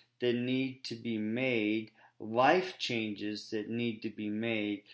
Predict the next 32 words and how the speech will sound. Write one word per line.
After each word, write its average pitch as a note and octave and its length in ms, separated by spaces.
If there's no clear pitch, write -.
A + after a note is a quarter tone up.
to B2+ 120
move C3 540
out D#3+ 320
of A#2 200
what B2+ 280
you've A#2 320
become G#2+ 880
into C3+ 380
what C3 300
you A#2+ 220
now C3 520
want A2+ 360
to G#2+ 80
become. G#2+ 560
And C3 260
I B2+ 100
think C3 320
that's A#2 320
one C3+ 160
of C3 120
the A2 80
big G#2+ 220
challenges B2 680
that, A2 320
that A2 300
in, A2+ 200
in A2+ 260
your C3+ 160
example A#2 540
is, G#2 160
is G#2+ 220
that A2 180